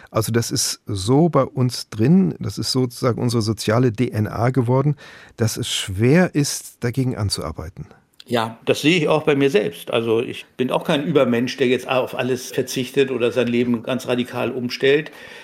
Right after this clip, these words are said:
Speaker 2: Ich lebe auch gerne in einer geheizten Wohnung.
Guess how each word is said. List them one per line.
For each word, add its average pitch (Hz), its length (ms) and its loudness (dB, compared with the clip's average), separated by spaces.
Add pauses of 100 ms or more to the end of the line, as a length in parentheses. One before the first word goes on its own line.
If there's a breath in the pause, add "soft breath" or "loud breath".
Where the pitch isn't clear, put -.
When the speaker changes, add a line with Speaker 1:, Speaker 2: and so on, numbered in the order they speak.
(140 loud breath)
Speaker 2:
Ich - 160 -14
lebe 135 200 0
auch - 140 0
gerne 135 240 0
in 135 80 0
einer 127 180 2
geheizten 120 560 -2
Wohnung. 123 460 0